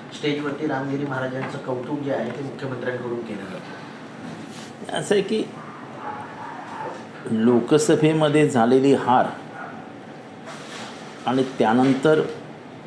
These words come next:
Speaker 2: सत्ताधाऱ्यांच्या मनात असलेले उघडपणाने दिसत असलेलं कटकारस्थान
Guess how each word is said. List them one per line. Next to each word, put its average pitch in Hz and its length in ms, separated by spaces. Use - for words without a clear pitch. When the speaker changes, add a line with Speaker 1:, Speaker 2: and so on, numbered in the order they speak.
Speaker 2:
सत्ताधाऱ्यांच्या 135 1040
मनात 127 320
असलेले 135 720
उघडपणाने 170 600
दिसत 143 280
असलेलं 135 280
कटकारस्थान 117 720